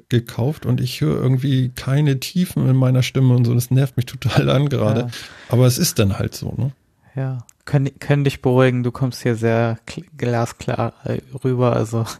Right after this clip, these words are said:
Speaker 2: <laughs> es ist
Speaker 1: Das
Speaker 2: wirklich
Speaker 1: ist gut,
Speaker 2: nur
Speaker 1: dann
Speaker 2: das
Speaker 1: ist es nur das
Speaker 2: Monitoring.
Speaker 1: Monitoring.
Speaker 2: Ja, ja,
Speaker 1: Okay,
Speaker 2: ja.
Speaker 1: alles klar.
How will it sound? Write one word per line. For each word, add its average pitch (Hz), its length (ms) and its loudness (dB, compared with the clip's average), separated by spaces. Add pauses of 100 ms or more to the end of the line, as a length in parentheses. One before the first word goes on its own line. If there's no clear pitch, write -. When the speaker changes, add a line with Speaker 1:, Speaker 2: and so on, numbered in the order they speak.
(120)
Speaker 2:
<laughs> 170 260 -4
es 123 160 -4
ist 120 120 -4
Speaker 1:
Das - 0 -
Speaker 2:
wirklich 131 140 2
Speaker 1:
ist 127 80 2
gut, - 80 -8
Speaker 2:
nur 117 80 4
Speaker 1:
dann 123 140 4
Speaker 2:
das 139 80 4
Speaker 1:
ist 127 120 2
es - 20 4
nur 143 140 6
das 123 140 4
Speaker 2:
Monitoring. 117 640 4
Speaker 1:
Monitoring. 139 320 -2
Speaker 2:
Ja, 135 60 2
ja, 123 80 0
Speaker 1:
Okay, 117 160 0
Speaker 2:
ja. - 40 -6
Speaker 1:
alles 110 240 0
klar. 110 320 -2